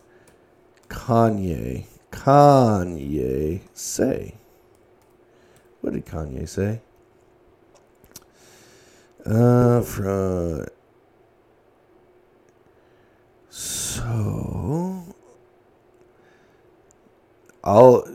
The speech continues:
that's what I'll do. So what I'm gonna do is quote what he said. I'm gonna quote what he said.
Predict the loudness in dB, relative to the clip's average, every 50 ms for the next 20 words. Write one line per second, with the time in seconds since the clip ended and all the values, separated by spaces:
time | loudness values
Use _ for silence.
0 | -20 -14 2 8 10 10 10 10 8 4 4 4 2 2 -2 -4 -4 -6 -12 -20
1 | -20 -20 -20 -20 _ _ 0 4 6 8 8 8 8 8 6 4 4 6 6 6
2 | 4 4 0 -6 -12 -12 -6 2 6 8 8 8 6 4 0 -4 -2 -2 -2 -4
3 | -6 -6 -2 0 0 0 0 -4 0 2 4 4 4 2 0 -6 -8 -10 -12 -18
4 | _ _ _ _ _ _ _ _ _ _ _ _ _ _ _ _ _ -12 _ -4
5 | 0 2 2 2 0 2 2 2 2 2 -2 -6 -6 -4 -4 -4 -4 0 2 2
6 | 2 2 0 -4 -6 -10